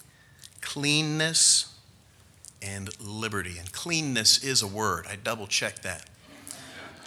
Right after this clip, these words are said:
Cleanness and liberty. You're in Psalm one nineteen. Look at verse nine. Verse nine says,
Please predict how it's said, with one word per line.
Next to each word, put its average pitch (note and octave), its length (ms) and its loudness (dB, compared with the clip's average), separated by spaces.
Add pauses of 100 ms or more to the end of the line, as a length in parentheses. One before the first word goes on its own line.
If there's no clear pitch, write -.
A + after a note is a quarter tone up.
(200)
Cleanness C3+ 1000 4 (280)
and G2 280 -6
liberty. G2 640 -4 (1200)
You're A#2+ 160 0
in A#2+ 140 4
Psalm C3 360 8
one B2+ 220 4
nineteen. A#2+ 640 4
Look C3+ 120 0
at C3 80 0
verse B2+ 340 6
nine. A#2 640 4 (2000)
Verse A#2+ 360 4
nine A2+ 500 4
says, G#2+ 800 6